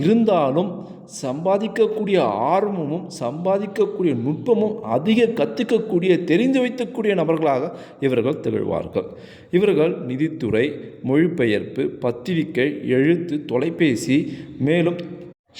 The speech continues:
சோஷியல் மீடியா இதுபோல விஷயங்களில் இவர்கள் பணி அமர்ந்தார்கள். மிகப்பெரிய முன்னேற்றமும் உயர்வும் ஏற்படும்.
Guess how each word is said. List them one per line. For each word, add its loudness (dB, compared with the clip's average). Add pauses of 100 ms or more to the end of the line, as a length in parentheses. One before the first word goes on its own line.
சோஷியல் 4
மீடியா 4 (180)
இதுபோல 2 (160)
விஷயங்களில் 2
இவர்கள் 2
பணி 2 (100)
அமர்ந்தார்கள். 2 (140)
மிகப்பெரிய 2
முன்னேற்றமும் -4
உயர்வும் 0
ஏற்படும். -8